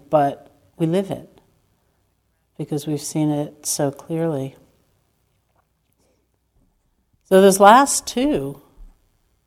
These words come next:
if we're lucky enough to have had that door fling open, the last two are our work. That's, that's the effort.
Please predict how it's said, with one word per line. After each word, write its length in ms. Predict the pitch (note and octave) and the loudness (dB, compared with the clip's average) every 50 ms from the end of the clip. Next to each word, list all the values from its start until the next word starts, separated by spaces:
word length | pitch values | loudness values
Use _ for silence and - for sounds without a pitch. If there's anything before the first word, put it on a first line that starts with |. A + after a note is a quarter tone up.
| _ _ | _ _
if 280 | - F3 E3+ E3 - - | -4 -4 -4 -4 -4 -4
we're 120 | D#3+ D3 | -4 -2
lucky 440 | D3+ D3+ D#3+ - A3 - - - D#3 | 0 0 0 0 0 -2 -8 -10 -8
enough 560 | D3 C#3 C#3+ C#3 C3+ C#3 D#3 - - - - _ - | -8 -8 -8 -8 -8 -8 -10 -12 -16 -20 -20 _ -20
to 140 | - - D3 | -16 -14 -14
have 100 | C#3+ - | -12 -8
had 220 | - D3+ D3 C#3+ | -6 -4 -4 -2
that 260 | D3 C#3+ C#3+ C#3+ C#3+ | -4 -4 -6 -6 -10
door 240 | - D3+ D3+ D3+ D3+ | -8 -6 -4 -4 -6
fling 340 | D3 - D#3 D3 C#3+ C#3+ D3 | -6 -8 -8 -8 -6 -6 -4
open, 520 | D#3+ G3+ G#3 - - C#3+ C3+ C#3+ D3 E3+ - _ - - | -6 -6 -6 -8 -8 -8 -8 -8 -10 -14 -18 _ -20 -16
the 80 | - D#3+ | -10 -4
last 440 | E3 F3 F#3+ G3+ - D4 - - - | 0 2 2 2 2 0 -4 -8 -8
two 400 | - B3+ C4+ C#4 A#3+ F#3 E3+ - - _ _ _ _ _ _ _ _ _ _ - - - _ _ _ - - - - | -6 -4 -4 -2 -2 -4 -6 -10 -18 _ _ _ _ _ _ _ _ _ _ -20 -20 -20 _ _ _ -16 -16 -16 -14
are 400 | - D#3 D#3 D#3+ D#3 D3+ E3 - - | -10 -6 -4 -4 -2 -2 -4 -4 -6
our 360 | - D#3 D3 C#3+ C#3+ D3 D3 D3 | -8 -8 -6 -6 -6 -6 -6 -6
work. 540 | D3+ F3+ G3 G3+ E3 C#3 D3+ - _ - _ _ _ _ _ _ _ _ _ _ _ _ _ _ _ _ _ _ _ _ _ _ _ | -4 -4 -4 -4 -4 -6 -10 -18 _ -20 _ _ _ _ _ _ _ _ _ _ _ _ _ _ _ _ _ _ _ _ _ _ _
That's, 600 | E3 D#3 D#3+ D3 C#3+ D3 D3+ D3+ - - - - - _ _ | -8 -4 -4 -2 -2 -2 -4 -6 -8 -10 -10 -10 -12 _ _
that's 300 | - E3 D3+ C#3 C#3+ - | -8 -6 -6 -6 -6 -10
the 200 | - - E3 E3 | -10 -8 -8 -8
effort. 480 | E3+ F3 F#3 G3 - - D3 C3+ C3+ - | -6 -8 -10 -10 -10 -10 -10 -10 -10 -12